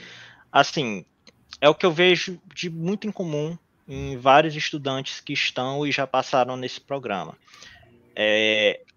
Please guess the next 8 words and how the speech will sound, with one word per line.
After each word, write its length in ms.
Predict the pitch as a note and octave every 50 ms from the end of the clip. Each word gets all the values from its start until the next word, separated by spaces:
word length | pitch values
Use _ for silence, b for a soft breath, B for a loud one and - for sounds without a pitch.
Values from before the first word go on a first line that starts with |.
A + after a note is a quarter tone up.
| _ _ -
a 120 | C3 B2+
capacidade 1160 | - - D3 C#3 - - D#3+ - - F#3+ D#3 C3 C3 B2+ C#3 D#3 D#3+ D3 - - F3+ F3 - _ _ _ - -
e 420 | C#3+ D3 D3+ D#3 D#3 D#3 D#3 D#3
o 160 | D3+ C#3+ D3
interesse 840 | D3+ E3 - - F#3+ F3 D3+ C#3 C#3 D3 D3+ D3+ - - - E3+ - -
em 120 | C3 C3+
compartilhar 800 | C3+ - - D3 C#3 - - C3+ - - - - C#3+ C3+ C3+ C3
conhecimento. 800 | - - C#3+ C#3 C3+ - - - D#3 C#3+ A#2 F2+ D2+ _ _ -